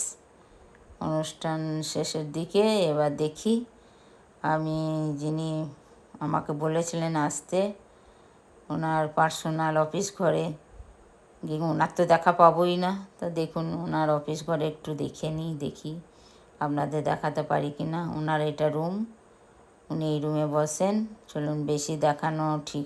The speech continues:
হবে না, এখনই কোথায় কি নিষেধাজ্ঞা আছে জানি না। তারপরে আমি থানার কাছে চলে এলাম, যাদবপুর থানার মোড়ে। এই যে এইসব জ্যাম,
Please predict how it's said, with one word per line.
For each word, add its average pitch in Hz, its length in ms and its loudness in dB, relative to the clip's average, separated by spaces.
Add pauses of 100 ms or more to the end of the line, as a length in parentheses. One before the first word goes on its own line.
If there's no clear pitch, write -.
হবে 147 200 2 (100)
না, 185 60 0 (1300)
এখনই 156 400 -4 (120)
কোথায় 156 360 0 (100)
কি 165 140 -4 (1500)
নিষেধাজ্ঞা 160 720 2
আছে 151 200 -2
জানি 156 320 -2 (100)
না। 170 80 0 (1300)
তারপরে 156 460 2
আমি 160 120 -2 (100)
থানার 165 320 4
কাছে 165 280 0
চলে 160 260 0
এলাম, 180 140 2 (100)
যাদবপুর 156 420 2
থানার 151 340 2
মোড়ে। 151 260 0
এই 143 120 -4
যে 160 80 -6 (1080)
এইসব 160 260 0 (120)
জ্যাম, 160 300 0